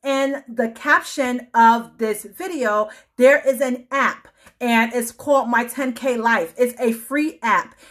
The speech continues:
and you could use this app to track your steps. So with this one, you could, uh, you would actually have to have your phone in your hand all day or however you do it. And it also syncs with your other apps, such as your Fitbit, if you have one,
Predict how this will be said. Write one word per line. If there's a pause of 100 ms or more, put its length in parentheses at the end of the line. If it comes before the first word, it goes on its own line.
(180)
and
you
could
use
this
app
to
track
your
steps.
So (240)
with
this
one,
you
could, (100)
uh,
you
would
actually
have
to
have
your
phone
in
your
hand
all
day
or (240)
however (640)
you
do
it.
And
it
also
syncs
with
your
other
apps,
such
as
your
Fitbit,
if
you
have
one,